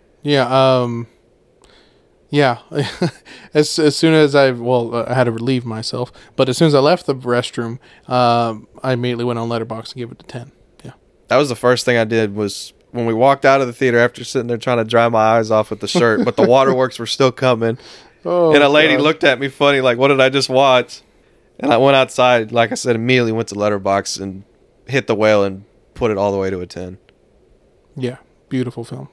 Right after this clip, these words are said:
Speaker 1: beautiful.
Speaker 2: <sighs> I, I'm, I'm ready for that one to be the D V D.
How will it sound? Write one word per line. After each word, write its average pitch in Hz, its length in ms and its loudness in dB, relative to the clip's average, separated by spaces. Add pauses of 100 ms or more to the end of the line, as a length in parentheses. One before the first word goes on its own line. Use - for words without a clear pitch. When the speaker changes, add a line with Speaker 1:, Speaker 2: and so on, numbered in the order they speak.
(100)
Speaker 1:
beautiful. 123 420 -10 (260)
Speaker 2:
<sighs> - 300 -20
I, - 1120 -6
I'm, 104 160 -6
I'm 110 260 -4
ready 101 160 -2
for 92 140 -12
that 92 160 -6
one 90 100 -12
to 90 60 -12
be 92 220 -10
the 90 60 -14
D 95 180 -10
V 90 80 -12
D. 92 240 -12